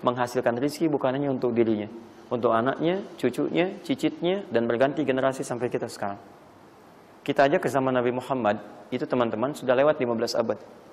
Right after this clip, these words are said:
Nabi Muhammad ke Nabi Ismail, dua puluh sembilan generasi.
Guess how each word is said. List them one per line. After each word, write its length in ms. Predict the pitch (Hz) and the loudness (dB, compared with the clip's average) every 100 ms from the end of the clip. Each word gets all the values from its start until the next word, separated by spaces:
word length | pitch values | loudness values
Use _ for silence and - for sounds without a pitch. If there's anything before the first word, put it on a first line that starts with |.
| - - - | -20 -20 -2
Nabi 180 | 131 131 | 2 2
Muhammad 380 | 131 160 190 - | 2 0 0 0
ke 60 | 131 | 0
Nabi 240 | 123 127 | 0 -2
Ismail, 400 | 123 117 110 139 | -4 -6 -4 -6
dua 280 | 127 131 139 | 0 4 4
puluh 200 | 139 147 | 4 -2
sembilan 400 | 147 147 156 156 | -2 -2 0 0
generasi. 460 | 147 147 151 - | -2 -2 -4 -8